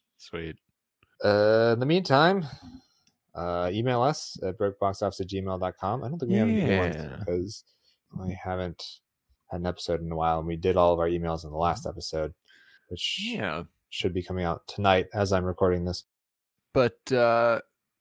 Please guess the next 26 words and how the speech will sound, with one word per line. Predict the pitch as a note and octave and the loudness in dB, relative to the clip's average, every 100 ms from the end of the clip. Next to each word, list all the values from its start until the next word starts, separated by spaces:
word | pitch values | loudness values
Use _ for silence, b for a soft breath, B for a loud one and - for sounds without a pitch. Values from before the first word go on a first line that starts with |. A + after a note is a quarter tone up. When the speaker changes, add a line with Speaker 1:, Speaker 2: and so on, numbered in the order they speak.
| - | -16
Speaker 1:
thanks | - C#3+ D#3+ - | -2 2 2 0
for | - D#3 | 2 6
one | D#3 F3+ E3+ | 8 6 6
fifty, | - F#3+ - G#2 F2 - - | 2 2 0 -4 -4 -8 -8
you | G2+ | -4
guys. | G2 G#2+ A#2+ E3 F3 | 0 2 4 6 12
Speaker 2:
Yeah, | F3 C#3 A#2 G#2 G2 F#2 E2 D#2 D#2+ - | 12 12 12 12 8 6 4 0 -4 0
we | C3 | 4
did | C#3 D3+ | 10 12
it. | C#3 A2 - _ _ _ _ - | 12 8 0 _ _ _ _ -6
Speaker 1:
This | D3 - | -6 -6
is | F3 | -4
crazy. | - F3+ G3 F#3+ A#2 F2+ F2 F#2+ _ _ _ - | 4 6 6 2 -2 -4 -6 -12 _ _ _ 2
Speaker 2:
Here's | D3 D3+ - | 6 6 6
to | C#3+ | 6
Speaker 1:
Um, | C#3+ | 10
Speaker 2:
another | F3 E3+ D#3+ D#3 D#3 C#3 B B - | 12 12 12 12 8 4 B B 4
fifty | D3 - C#3 | 4 6 4
more | A#2+ A2+ G#2 | 6 6 4
so | F#2 G#2 | 4 -2
we | |
can | G2+ | -2
do | G2+ | -2
another | G2+ G2 F#2+ | 0 2 2
special | F2+ F#2+ F2 - D2 | 0 -2 -2 -4 -6
episode. | - - F2 C#2+ | -6 -8 -4 -4